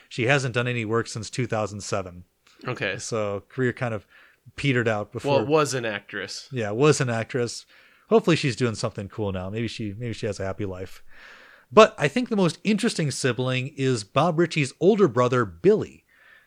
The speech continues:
Speaker 1: Now, Billy lost his right leg in a tractor accident at age six. However, in spite of this disability,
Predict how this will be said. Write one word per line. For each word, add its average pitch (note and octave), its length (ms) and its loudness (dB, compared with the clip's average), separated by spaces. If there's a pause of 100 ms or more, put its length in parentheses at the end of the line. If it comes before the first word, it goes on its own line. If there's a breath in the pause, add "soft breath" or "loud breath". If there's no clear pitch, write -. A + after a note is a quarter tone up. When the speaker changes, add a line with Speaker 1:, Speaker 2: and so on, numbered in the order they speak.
(320 soft breath)
Speaker 1:
Now, B2+ 80 0
Billy E3 400 6
lost C3 300 0
his A2+ 120 -2
right A#2+ 380 0
leg C#3+ 300 0
in B2+ 40 0
a A2 60 -2
tractor E3+ 540 -2
accident A2 500 -4
at A2 180 -6
age C3 280 -4
six. - 540 -6 (720)
However, E3 360 4
in C3 80 0
spite A#3+ 400 2
of F#3 60 2
this C3+ 160 0
disability, G#2+ 720 -2